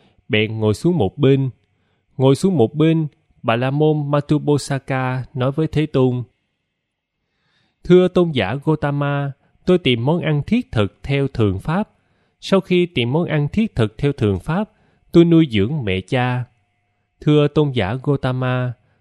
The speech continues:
tôi làm như vậy, tôi có làm đúng trách nhiệm không?" "Này Bà La Môn, ông làm như vậy là làm đúng trách nhiệm.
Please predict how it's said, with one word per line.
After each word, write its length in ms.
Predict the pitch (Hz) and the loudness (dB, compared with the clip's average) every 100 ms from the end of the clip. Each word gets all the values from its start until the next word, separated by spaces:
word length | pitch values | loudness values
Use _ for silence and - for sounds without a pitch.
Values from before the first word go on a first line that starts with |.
| _ - | _ -2
tôi 140 | 180 | 0
làm 260 | 143 113 139 | 0 0 0
như 120 | 160 | 0
vậy, 420 | 113 95 95 104 - _ _ _ | 0 -2 -2 -6 -10 _ _ _
tôi 240 | 160 160 160 | 2 2 2
có 140 | 180 | -2
làm 300 | 135 101 104 | -2 -2 -2
đúng 240 | 135 175 | -2 -2
trách 240 | - 226 - | -4 -4 -2
nhiệm 220 | 92 98 | -4 -2
không?" 320 | 135 143 139 - _ _ _ _ _ _ _ _ _ _ _ _ _ _ _ - | -2 -2 -2 -8 _ _ _ _ _ _ _ _ _ _ _ _ _ _ _ -2
"Này 280 | 123 120 120 | 2 2 0
Bà 120 | 117 110 | -2 -2
La 160 | 127 | 0
Môn, 360 | 147 151 156 151 - _ _ - | 2 2 2 -2 -8 _ _ -2
ông 220 | 175 165 | 0 2
làm 220 | 113 110 | 0 0
như 160 | 156 165 | 0 0
vậy 360 | 107 95 104 | -2 -2 -4
là 240 | 107 101 101 | -4 -4 -2
làm 280 | 101 98 107 | -4 -2 -2
đúng 220 | 135 185 | -2 -2
trách 240 | 220 - | -4 -4
nhiệm. 200 | 101 87 | -4 -4